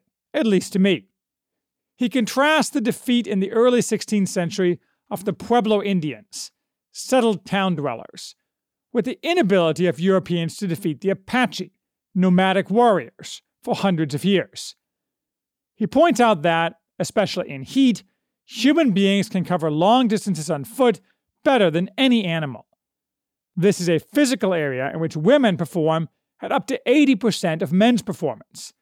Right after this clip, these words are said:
as opposed to the normal fifty percent or so, making societal nomadism possible by not requiring sexual differentiation during travel, unlike fighting and childcare, which are biologically dictated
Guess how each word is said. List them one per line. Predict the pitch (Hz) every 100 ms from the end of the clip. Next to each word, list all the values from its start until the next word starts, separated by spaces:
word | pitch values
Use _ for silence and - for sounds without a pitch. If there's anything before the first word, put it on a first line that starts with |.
| _ _ -
as | 202
opposed | 160 214 214 -
to |
the | 175
normal | 170 214 214 190
fifty | - 320 - 226
percent | 143 160 170 127 156
or |
so, | 151 - - _ _ _ _ _ _ -
making | 208 294 - 277
societal | 214 190 185 175 170 170
nomadism | 160 180 180 165 151 165
possible | - 208 156 127 - _ _ _ _ _ _ _
by | 175
not | 160 160 220 269
requiring | 233 - 190 180 175 165
sexual | - - 247 - 208
differentiation | 175 - 185 165 190 151 139 151
during | 147 120 123
travel, | 226 254 170 - _ _ _ _ _ _ _ -
unlike | 285 247 208 170
fighting | - 202 175 156
and | 143
childcare, | - 247 214 139 - - - _ _ _ -
which | 190
are | 190
biologically | 123 185 233 226 196 185 160 175
dictated | 143 175 - - 160 160 151